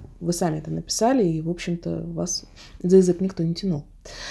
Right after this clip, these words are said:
А, стоимость товаров и онлайн-услуг. Вот эти все знаменитые семинары, курсы, вебинары, консультации и так далее, и так далее. А также сведения о количестве тех, кто это все приобрел.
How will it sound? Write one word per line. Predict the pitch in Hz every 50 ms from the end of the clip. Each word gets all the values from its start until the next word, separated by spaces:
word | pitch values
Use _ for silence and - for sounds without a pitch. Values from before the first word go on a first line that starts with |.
| - - - - - - - - - - -
А, | - 202 202 202 196
стоимость | 190 190 - 330 320 302 -
товаров | 254 226 226 262 269 254 233
и |
онлайн-услуг. | 214 202 196 208 208 208 208 202 202 - 170 165 - - - - - - - - - - -
Вот | - 190 190
эти | 214 - 180
все | 175 - 180
знаменитые | 165 175 175 185 190 180 180 160
семинары, | - - 170 185 226 294 349 339 311 277 226
курсы, | - - 277 285 254 - - - 214 196 190 185
вебинары, | 170 175 175 175 175 170 180 180 208 240 254 254 240 220
консультации | 202 - 185 180 - 190 185 - 226 240 240 226 233 - - 202 180
и |
так | 180 175 175 185
далее, | 185 180 170 170
и | 170
так | - 226
далее. | 247 320 381 381 339 - - - - - - - - - - - - -
А | - 226
также | 302 320 269 -
сведения | 233 254 233 220 208
о | - 226
количестве | - 247 247 254 220 196 - - 190
тех, | 190 - 233 233
кто | - - 185
это | 185 185 185
все | 175 - 180
приобрел. | 175 175 175 175 165 160 151 -